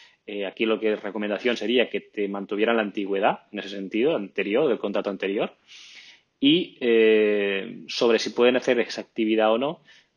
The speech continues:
pues depende un poco del tipo de erte que se hayan acogido y demás. En principio sí que no hay ningún problema, pero, eh, si más no, la actuación de la empresa, eh, se tendrá que estudiar y seguramente Inspección de Trabajo vaya a ver qué es lo que ha sucedido, porque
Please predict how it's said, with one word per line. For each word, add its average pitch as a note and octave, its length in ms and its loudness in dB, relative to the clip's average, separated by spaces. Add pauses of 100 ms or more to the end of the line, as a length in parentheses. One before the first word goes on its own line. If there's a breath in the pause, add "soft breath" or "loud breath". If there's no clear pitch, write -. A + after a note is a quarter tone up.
pues G#2+ 220 -2
depende A2 300 2
un A2 80 0
poco A#2+ 220 2
del A2 140 4
tipo A#2 240 2
de A2+ 100 6
erte G#2+ 200 -2
que A2 80 -6
se A2 120 -4
hayan G#2 120 -2
acogido G#2 400 -2
y A2+ 40 0
demás. G2+ 220 -4
En G2+ 60 -20
principio G#2+ 320 -6
sí - 180 -4
que G#2 80 -4
no G#2 100 -2
hay G#2 60 -4
ningún G#2 240 -6
problema, C3+ 380 -2
pero, B2+ 320 -2 (420 soft breath)
eh, G2 400 -4
si G#2+ 140 -6
más G2+ 180 -4
no, G#2+ 120 -2
la A2 60 0
actuación G2+ 440 -6
de G#2 100 -2
la G2+ 220 0
empresa, G#2 560 -4 (300 soft breath)
eh, F#2+ 680 -2
se - 140 -10
tendrá G2 280 -4
que - 80 -8
estudiar G2+ 340 -4
y A#2+ 40 0
seguramente G2+ 420 -2
Inspección G2+ 340 -8
de F#2+ 60 -8
Trabajo F#2+ 260 -2
vaya G2 180 0
a F#2 40 -2
ver F#2+ 220 -4
qué F#2+ 160 -2
es F#2 80 -4
lo G2 120 -4
que F#2+ 160 0
ha F#2+ 100 -2
sucedido, F#2+ 520 -4
porque F#2+ 680 -4